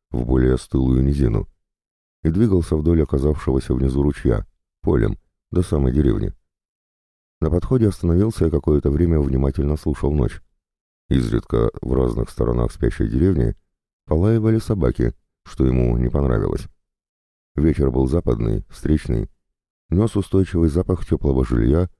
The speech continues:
сырой шерсти и хлеба. Расслабляющие запахи покоя, но было ощущение неправильности этого и желание не заходить в деревню, обойти ее стороной.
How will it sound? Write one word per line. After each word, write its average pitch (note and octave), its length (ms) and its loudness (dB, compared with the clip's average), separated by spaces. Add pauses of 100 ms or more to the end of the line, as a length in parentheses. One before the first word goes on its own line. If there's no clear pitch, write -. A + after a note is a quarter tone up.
(280)
сырой B1+ 340 0
шерсти E2 460 -2
и E2 40 2
хлеба. G#1+ 440 -4 (920)
Расслабляющие E2+ 920 2
запахи D#2 400 -2
покоя, A1 500 -2 (460)
но A#1+ 160 0
было A1+ 240 2
ощущение B1+ 500 0
неправильности C2 680 0
этого G#1+ 420 -2 (300)
и E2 60 2
желание D#2+ 480 4
не D#2 80 4
заходить D2+ 420 0
в B1 80 -4
деревню, C2+ 500 2 (320)
обойти C2 400 0
ее F#2+ 180 4
стороной. F#2 520 0